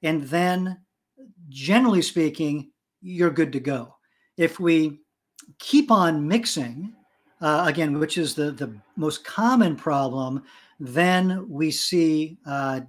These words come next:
deflation, uh, and gluten development,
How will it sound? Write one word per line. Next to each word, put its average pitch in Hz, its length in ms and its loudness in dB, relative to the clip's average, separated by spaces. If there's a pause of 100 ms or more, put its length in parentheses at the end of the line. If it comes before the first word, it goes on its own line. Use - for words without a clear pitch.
deflation, 165 1160 -2 (680)
uh, 151 320 0
and 151 380 -2 (160)
gluten 160 520 -2
development, 131 800 -6